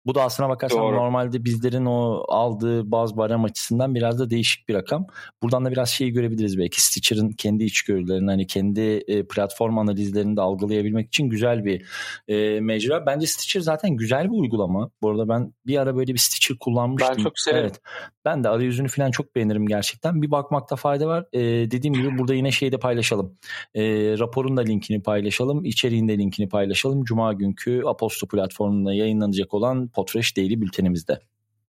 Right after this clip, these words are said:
Speaker 2: Aynen öyle. Bu arada son bir rakam daha paylaşalım burada. Enteresan bir şey var. Ee,
Speaker 1: Tabii ki
Speaker 2: buradaki
Speaker 1: abi.
Speaker 2: işte küçük, küçük ve büyük yayınlardan bahsetmiştin. İçeride bu yayınların kendilerini nasıl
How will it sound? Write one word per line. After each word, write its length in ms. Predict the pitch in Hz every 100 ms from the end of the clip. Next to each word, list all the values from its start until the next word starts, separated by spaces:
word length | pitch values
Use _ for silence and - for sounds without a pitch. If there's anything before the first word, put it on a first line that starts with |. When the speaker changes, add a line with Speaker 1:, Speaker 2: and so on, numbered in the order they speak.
| _ _ _ _ _
Speaker 2:
Aynen 420 | - 143 127 127 120
öyle. 460 | 113 113 139 127
Bu 160 | 117 180
arada 160 | 233
son 280 | 190 202 214
bir 100 | 214
rakam 320 | 208 214 214
daha 160 | 220 214
paylaşalım 520 | 196 196 185 208 247
burada. 180 | 190 120
Enteresan 580 | 123 123 151 156 170 160
bir 40 |
şey 220 | 151 185
var. 180 | 151 185 -
Ee, 420 | 127 120 117 120 120 120
Speaker 1:
Tabii 200 | 117 113
ki 100 | -
Speaker 2:
buradaki 60 | 107
Speaker 1:
abi. 300 | 95 120 156 - -
Speaker 2:
işte 260 | - - 220 _
küçük, 260 | - - -
küçük 360 | - - 160 151
ve 120 | 120
büyük 220 | 139 143
yayınlardan 540 | 135 135 135 135 139
bahsetmiştin. 640 | 135 131 143 - 180 - 262 - - - -
İçeride 480 | - - 147 170
bu 100 | 143
yayınların 400 | 139 139 151 160
kendilerini 640 | 175 147 143 147 156 160 175
nasıl 340 | 190 - -